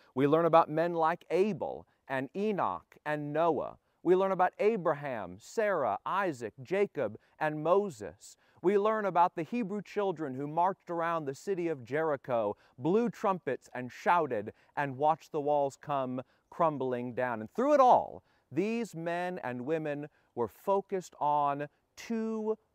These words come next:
great themes. Number one, the Word, the trustworthiness, and the promises of God. And number two, the instructions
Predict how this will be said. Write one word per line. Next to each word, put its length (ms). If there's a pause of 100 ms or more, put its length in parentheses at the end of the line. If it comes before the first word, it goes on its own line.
great 560 (260)
themes. 680 (340)
Number 320
one, 640 (500)
the 240
Word, 720 (400)
the 120
trustworthiness, 1120
and 160
the 80
promises 720
of 200
God. 580 (360)
And 200
number 280
two, 680 (340)
the 180
instructions 1400